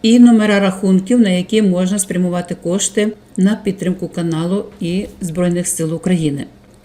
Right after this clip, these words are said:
Дякую всім за підтримку каналу як морально, так і фінансово. Хто ще не підписався на канал, будь ласка, підписуйтесь, будьте, друзі, активними,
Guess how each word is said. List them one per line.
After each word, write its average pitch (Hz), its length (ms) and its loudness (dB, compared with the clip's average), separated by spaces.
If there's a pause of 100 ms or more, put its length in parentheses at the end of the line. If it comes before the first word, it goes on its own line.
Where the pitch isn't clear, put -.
(140)
Дякую 214 500 2
всім 226 460 2 (300)
за 190 200 0
підтримку 196 500 -2
каналу 190 520 0
як 180 420 -2
морально, 175 680 -2
так 151 280 -6 (260)
і 165 100 -2
фінансово. 151 760 -2 (340)
Хто 240 280 4
ще 240 140 2
не 214 80 4
підписався 214 680 0
на 196 140 0
канал, 190 400 0
будь 196 160 0
ласка, 180 320 -4
підписуйтесь, 226 1000 -2 (240)
будьте, 202 540 2
друзі, 185 440 2
активними, 190 840 2